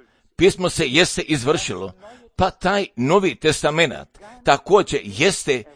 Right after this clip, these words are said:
bio započeo sa izvršenjem pisma. Pa taj Novi Testament će se završiti sa izvršenjem pisma, jer drugačije ne ide.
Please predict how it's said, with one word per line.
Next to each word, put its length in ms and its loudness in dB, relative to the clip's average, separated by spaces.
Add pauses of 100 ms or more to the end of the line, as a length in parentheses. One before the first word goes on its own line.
bio 400 -2
započeo 680 -4 (200)
sa 220 0 (120)
izvršenjem 760 -2
pisma. 520 -2 (580)
Pa 160 -4 (160)
taj 220 0 (100)
Novi 300 0 (140)
Testament 540 -2 (100)
će 220 -4
se 200 -2 (200)
završiti 640 0
sa 320 -4
izvršenjem 640 -2
pisma, 540 -4 (440)
jer 180 2
drugačije 560 0
ne 260 -2
ide. 440 -4